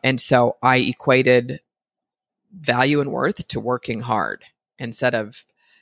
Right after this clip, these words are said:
now, you know, my, a friend of mine said this to me today. We were talking about white spaces. I've gotten all this clarity <laughs> after covid.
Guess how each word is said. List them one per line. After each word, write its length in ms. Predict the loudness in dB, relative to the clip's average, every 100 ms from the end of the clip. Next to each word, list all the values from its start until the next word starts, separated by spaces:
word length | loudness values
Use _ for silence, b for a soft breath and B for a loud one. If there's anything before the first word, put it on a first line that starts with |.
| _
now, 680 | 2 6 6 6 4 0 -6 _ _ _ _ _ _ _ _ -10
you 120 | -4
know, 300 | -2 0 -2 _ _ _ _ _ _ -12
my, 500 | -2 2 4 2 -2 _
a 100 | -6
friend 220 | -2 -2 -2
of 60 |
mine 180 | -2 -2
said 160 | -2 -2
this 160 | -4
to 80 | -6
me 80 | -6
today. 180 | -2 -2
We 80 |
were 100 | -2
talking 200 | -2 -4
about 200 | -2 -2
white 200 | 0 -2
spaces. 400 | -2 -4 -4 -2
I've 140 | -2 0
gotten 240 | 0 0
all 80 | -2
this 180 | -2 -6
clarity 520 | -2 0 2 2 2
<laughs> 0 |
after 360 | 2 0 0 2
covid. 500 | 2 0 0 -2